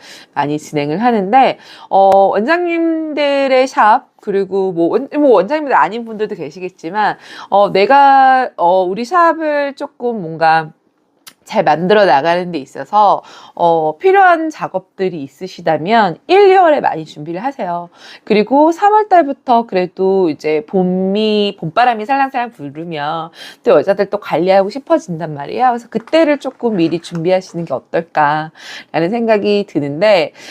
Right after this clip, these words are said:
제가 요새 저희 팀, 도테라 저희 팀 안에서 원장님들이 정말 많잖아요. 그래서 저희는 이제 원장님들이 이제 주로 이제 많이 있는 팀인데, 그러다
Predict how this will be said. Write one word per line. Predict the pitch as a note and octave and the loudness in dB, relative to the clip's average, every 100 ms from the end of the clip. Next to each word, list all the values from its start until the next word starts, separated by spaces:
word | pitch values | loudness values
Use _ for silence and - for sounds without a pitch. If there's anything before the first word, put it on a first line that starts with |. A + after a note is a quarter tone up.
| C#4+ | -16
제가 | - G#3 G3+ | -4 2 2
요새 | F3+ G#3+ C#4 C4 C4 | 2 2 4 4 2
저희 | - F#3+ G3 A3 A3 A3 A3 G#3+ | 0 2 2 2 0 -2 -2 -6
팀, | - F#4+ F#4 E4+ D#4+ - _ - | -2 -2 0 -4 -6 -10 _ -4
도테라 | G#3 A#3+ C#4 G#3 G3+ C4 | -2 2 4 4 4 0
저희 | - F3 F3 | -4 -4 -4
팀 | - D#4+ D4+ | -6 -6 -6
안에서 | - D#3+ F3+ F#3+ F3 D#3 D#3 D3+ | -8 -8 -10 -4 -2 -2 -4 0
원장님들이 | C#3 F3+ D4+ E4 A3+ F#3 | 2 2 2 0 -4 -8
정말 | - F#3 A#3 | -4 0 0
많잖아요. | C3+ C3 - F#3+ E3 C#3+ C#3+ D3+ - - - - | -2 -10 -6 -6 -6 -14 -18 -20 -20 -18 -18 -2
그래서 | G#3+ A3+ | 0 0
저희는 | A3+ F3 F#3 G3+ F#3+ | 2 2 2 2 0
이제 | D#3 D#3+ | 2 4
원장님들이 | D3+ E3+ F#3+ D4 D4 C#4 C4 B3 A3+ G3 | 4 4 2 0 0 -2 0 0 2 -2
이제 | D#3 E3+ | -2 -6
주로 | E3+ - G3+ F#3 E3+ F3+ E3 D3 | -6 -6 2 4 4 4 2 0
이제 | D3+ D#3 | -4 -4
많이 | D3+ C3+ D#3+ D3 | -2 -6 -8 -12
있는 | D3+ E3+ | -10 -10
팀인데, | F#3 D4 A#3 A3 C#4 A#3 - - - - | -6 -4 -4 0 2 2 -2 -14 -20 -4
그러다 | C4+ C4+ | 2 2